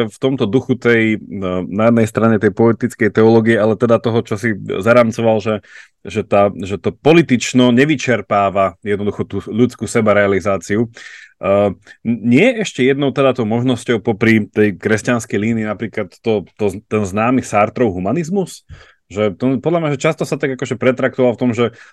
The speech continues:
tá jeho téza o tom, že tá ľudská prirodzenosť v podstate, že nemusí ísť ako prvá, keď odpovedáme na to, že kto som, ako sa mám seba realizovať.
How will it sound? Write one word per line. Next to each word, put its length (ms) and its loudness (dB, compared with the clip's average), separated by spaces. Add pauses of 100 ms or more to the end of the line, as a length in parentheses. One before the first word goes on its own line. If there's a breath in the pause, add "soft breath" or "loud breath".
(140)
tá 80 -2
jeho 160 4
téza 320 4
o 80 6
tom, 240 -4
že 80 -4
tá 80 2
ľudská 320 0
prirodzenosť 560 -2
v 80 -16
podstate, 320 -2
že 160 0
nemusí 800 0 (160)
ísť 320 -2
ako 160 -8
prvá, 560 0
keď 240 -8
odpovedáme 560 -2
na 80 -2
to, 80 -6
že 160 -8
kto 240 -4
som, 240 -4
ako 160 -4
sa 160 -6
mám 160 -2
seba 320 -2
realizovať. 480 -4